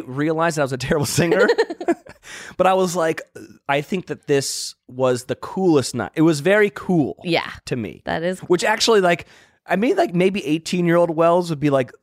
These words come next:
Speaker 1: "Oh, everyone's singing, like, musical show tunes. So cool, dude." You know, like, but, like, thirty-five-year-old me was like, "Whoa.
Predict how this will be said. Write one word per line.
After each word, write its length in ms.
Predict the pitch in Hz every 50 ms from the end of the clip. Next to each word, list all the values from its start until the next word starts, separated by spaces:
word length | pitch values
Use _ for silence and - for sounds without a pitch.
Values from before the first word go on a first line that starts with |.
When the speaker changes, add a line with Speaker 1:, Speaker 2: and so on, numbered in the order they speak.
| _ _ _ _ _ _ _
Speaker 1:
"Oh, 160 | - 185 175 170
everyone's 380 | 170 160 175 175 180 175 151
singing, 720 | - - 185 170 165 160 151 139 131 135 139 139 139 135 - - - - 147
like, 200 | 143 156 147 143
musical 640 | 135 143 147 151 160 165 156 139 165 - 151 147 143
show 380 | - - - - 143 135 151 156
tunes. 400 | - - 202 202 202 196 180 -
So 180 | - 170 175 160
cool, 440 | - - - 196 196 208 202 180 156
dude." 460 | 123 113 139 139 139 147 160 170 - - _ _ _ _ _ _ _ -
You 140 | 170 170
know, 160 | 180 190 190 190
like, 160 | 175 175 160 - _ _ _ _ _ _ _ _ _ _ _
but, 180 | - 180 170 170
like, 260 | 170 180 - - _
thirty-five-year-old 880 | - - - - 180 175 175 165 - 185 185 214 202 196 175 156 147 139
me 100 | 143 143
was 220 | 139 123 123 - -
like, 140 | 120 113 - _ -
"Whoa. 680 | 143 143 143 160 165 143 120 92 71 62 60 60